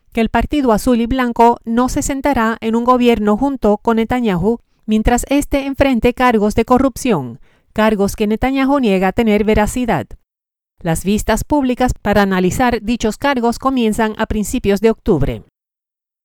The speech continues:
En segundo lugar, los ocho escaños del partido Israel Beitenu, bajo el liderato de Avigdor Lieberman, pudieran cambiar la situación, pero Lieberman dejó ver claramente desde un principio que no respaldaría a ninguno de los candidatos.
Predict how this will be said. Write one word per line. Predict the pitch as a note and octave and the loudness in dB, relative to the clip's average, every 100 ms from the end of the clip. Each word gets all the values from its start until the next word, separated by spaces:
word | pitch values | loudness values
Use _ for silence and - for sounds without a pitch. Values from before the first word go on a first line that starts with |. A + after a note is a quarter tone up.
| _ _ _ | _ _ _
En | A3+ G#3+ | -4 0
segundo | - C#4 D#4+ A#3 | 0 0 4 4
lugar, | E3+ F3 F3+ - | 6 4 0 0
los | F#3+ - | -4 0
ocho | A3+ B3 | 0 0
escaños | C4+ - C#4+ C4 A3 | -2 -2 -2 0 0
del | F#3+ | 0
partido | F3+ F3+ - A3 G#3+ | 0 -2 0 0 0
Israel | G#3+ G3 G3+ G#3+ | 0 0 0 2
Beitenu, | G#3 G3 B3+ A#3+ A3 A#3+ - - | 0 0 -2 0 0 -2 -10 -4
bajo | A3 A3 | 0 2
el | A3 | 4
liderato | A3 A#3 C4+ C#4 G#3 | 2 2 2 2 2
de | F3+ | 2
Avigdor | F3 G#3+ G3+ G3+ | 0 0 2 2
Lieberman, | C4 A#3 G3+ A#3 C4+ - _ - | 2 2 0 -2 -6 -16 _ -2
pudieran | A#3 A#3+ C4+ D4 | 2 4 2 0
cambiar | D#4 C#4+ A3+ G#3+ | -2 2 2 2
la | G#3+ G#3 | 2 -2
situación, | F3+ - D#3+ - B3 A3+ B3 - _ - | -2 -4 -2 2 2 2 -4 -16 _ -4
pero | A#3 A#3 | 0 2
Lieberman | C#4+ D4 C#4 C#4 | 2 2 0 -2
dejó | A#3 G3 G#3+ | 2 4 6
ver | A#3 B3 | 4 2
claramente | C4 B3 B3 B3+ G#3+ G#3+ A3+ | 2 2 2 0 0 0 0
desde | F#3+ - | 0 0
un | A#3 A#3 | 0 0
principio | F3+ E3+ B3+ A#3+ A#3+ C4+ - _ - | -4 -2 -4 -2 -2 -2 -8 _ -4
que | A#3+ | 0
no | B3 D4+ | 2 2
respaldaría | D4+ - B3 A#3 A#3+ B3+ B3 | 0 -2 0 0 2 2 0
a | A#3 | 0
ninguno | A#3 A#3 C#4+ A#3 D#3+ | -2 0 0 0 0
de | G#3 | 2
los | G#3+ | 0
candidatos. | - B3 B3+ B3 D#3+ C#3 A2+ - | -2 -4 0 0 0 -4 -8 -12